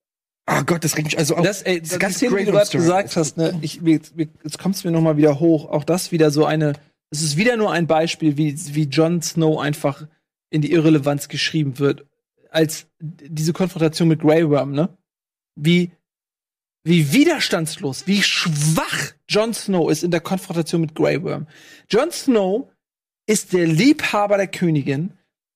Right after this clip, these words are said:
Speaker 2: Er ist der rechtmäßige König. Und er ist nicht in der Lage, gegen einen fucking Grey Worm e-, ein, ein Standoff auch nur im Ansatz zu gewinnen. Jon Snow will, dass die verschont werden. Grey Worm will sie töten.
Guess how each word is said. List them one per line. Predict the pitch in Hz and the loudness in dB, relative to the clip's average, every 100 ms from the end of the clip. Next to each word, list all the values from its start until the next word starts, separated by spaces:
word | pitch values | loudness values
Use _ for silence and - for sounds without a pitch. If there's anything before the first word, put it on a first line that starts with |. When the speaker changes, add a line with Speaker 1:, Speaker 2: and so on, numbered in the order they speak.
| _ | _
Speaker 2:
Er | 190 | 2
ist | 220 - | 2 2
der | 196 185 | -2 -2
rechtmäßige | 269 - 220 220 220 185 156 | -6 -2 0 0 -2 -8 -2
König. | 208 190 160 254 - _ _ _ _ _ _ | 0 0 -2 -8 -12 _ _ _ _ _ _
Und | 180 202 | -2 0
er | |
ist | 220 - | 0 0
nicht | 247 294 | 0 2
in | 254 | 0
der | 269 247 | 2 2
Lage, | 233 247 233 160 131 180 _ _ _ _ _ | 2 0 0 -2 -2 -10 _ _ _ _ _
gegen | 220 240 226 | 0 2 0
einen | 202 | -2
fucking | - 269 269 240 | -4 -6 -2 -2
Grey | 180 202 208 180 | 0 2 2 2
Worm | 151 139 147 185 - _ _ _ _ _ _ _ _ _ _ _ _ _ - | 0 2 0 -2 -6 _ _ _ _ _ _ _ _ _ _ _ _ _ -6
e-, | 170 - | -4 0
ein, | 202 202 | -2 0
ein | 185 196 | -2 -2
Standoff | - - 208 220 - 156 - - _ _ _ | -4 -2 -2 -2 0 -2 -2 -16 _ _ _
auch | 180 190 | 0 2
nur | 214 233 | 4 2
im | 202 - | 2 -6
Ansatz | 240 311 185 165 - - - _ | -2 0 0 -2 -6 -16 -20 _
zu | - 196 | -4 0
gewinnen. | 156 151 139 113 _ _ _ _ _ _ _ _ _ _ - | 2 2 0 -4 _ _ _ _ _ _ _ _ _ _ -2
Jon | 185 311 | 0 0
Snow | 349 330 302 | 0 2 4
will, | 214 285 302 370 | 4 2 0 0
dass | - 208 | -2 0
die | 247 | -2
verschont | - 233 233 226 190 | -2 0 2 0 -2
werden. | - 151 143 | -2 -2 2
Grey | 190 208 | 2 4
Worm | 202 190 | 2 2
will | 185 | 0
sie | 175 | -2
töten. | 202 175 185 131 | 0 0 -2 -12